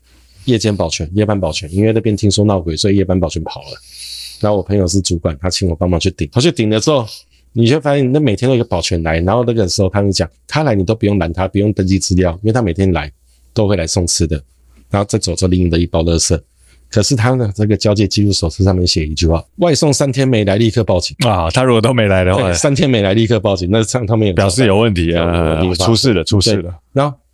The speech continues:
Speaker 1: 我那时候讲，“干，不会，那这样子啊，对不对？”后来发现我在接案有是支援接案，就是，就是因为这样，从住在家里面走掉了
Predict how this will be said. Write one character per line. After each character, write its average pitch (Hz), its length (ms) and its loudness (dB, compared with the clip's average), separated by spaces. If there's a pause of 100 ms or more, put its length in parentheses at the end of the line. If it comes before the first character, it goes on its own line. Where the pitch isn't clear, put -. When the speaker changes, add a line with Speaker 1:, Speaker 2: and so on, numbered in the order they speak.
(140)
Speaker 1:
我 113 120 0
那 147 60 2
时 139 100 -2
候 123 40 2
讲 104 160 -2 (160)
，“干， 90 180 -4
不 95 140 -2
会， 117 160 2
那 110 120 0
这 107 100 -2
样 95 160 0
子 78 60 -10
啊， 73 120 -14
对 85 80 0
不 78 60 0
对？” 78 180 -4 (480)
后 - 160 -2
来 120 120 2
发 113 140 -2
现 113 140 -2
我 87 60 -2
在 98 100 0
接 113 160 -2
案 101 100 0
有 82 120 -6
是 113 160 0
支 98 240 0
援 90 160 0
接 87 140 0
案， 82 100 0
就 90 180 0
是， 113 220 -4
就 95 140 0
是 104 120 0
因 90 80 0
为 87 80 0
这 87 140 0
样， 78 100 -4 (800)
从 107 180 0
住 123 140 0
在 113 100 0
家 107 180 0
里 104 80 -2
面 101 140 2
走 85 180 -2
掉 98 240 2
了 76 160 -10